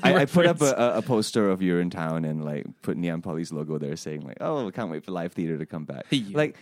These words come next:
Speaker 1: it wasn't a very, like, I don't think the, the, the, the joke had a lot of fangs to it,
Speaker 2: Mm-hmm.
Speaker 1: you know, but people got upset.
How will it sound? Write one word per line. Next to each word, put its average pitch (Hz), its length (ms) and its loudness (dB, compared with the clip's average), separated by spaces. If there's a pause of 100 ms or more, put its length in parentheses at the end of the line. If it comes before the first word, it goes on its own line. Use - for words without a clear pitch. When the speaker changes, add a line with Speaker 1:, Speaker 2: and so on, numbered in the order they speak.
(140)
Speaker 1:
it 208 160 2
wasn't 202 720 2
a 139 100 2
very, 107 800 2 (300)
like, 107 460 -2 (540)
I 127 100 -4
don't 135 220 4
think 135 320 0
the, 98 260 -2
the, 92 400 0
the, 90 340 -2
the 92 120 -6
joke 85 260 -2
had 82 100 -6
a 80 40 -6
lot 78 120 -4
of 80 80 -8
fangs 82 380 -8
to 90 180 -4
it, 117 200 -4
Speaker 2:
Mm-hmm. 175 480 -2
Speaker 1:
you 98 80 -4
know, 90 160 -2
but 90 260 -4
people 98 240 -2
got 85 160 -2
upset. 76 400 -4